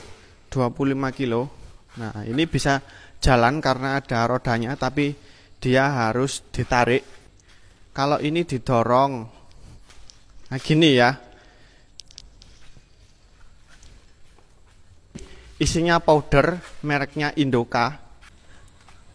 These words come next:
Oke, sekarang kita sudah di luar, kita akan mencoba nyuci motor pakai powder apar ini ya, biar lego. Kabel listrik kuning ini, ini dicopot dulu.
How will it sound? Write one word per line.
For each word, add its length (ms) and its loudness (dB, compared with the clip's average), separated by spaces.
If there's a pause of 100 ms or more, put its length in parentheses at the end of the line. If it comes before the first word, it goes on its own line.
(120)
Oke, 240 -2
sekarang 320 2
kita 240 -4
sudah 240 -2
di 80 -6
luar, 320 -4
kita 320 -4
akan 340 -10 (140)
mencoba 480 -6 (480)
nyuci 400 -4
motor 400 -4
pakai 560 -6 (320)
powder 480 6
apar 320 -2
ini 320 0
ya, 160 -6 (320)
biar 400 4 (400)
lego. 480 0 (1120)
Kabel 320 -6
listrik 320 -6
kuning 320 -4
ini, 240 -4 (1300)
ini 100 -6
dicopot 760 -4
dulu. 400 -2